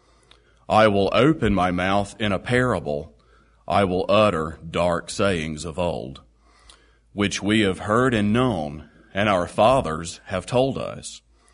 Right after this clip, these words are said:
We will not hide them from their children, showing to the generation to come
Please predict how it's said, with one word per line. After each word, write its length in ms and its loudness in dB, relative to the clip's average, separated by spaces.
We 380 0
will 180 -2
not 260 0
hide 340 2
them 180 -6
from 240 -2
their 160 -2
children, 720 -4
showing 460 2
to 120 -2
the 140 0
generation 760 0
to 140 -6
come 640 -4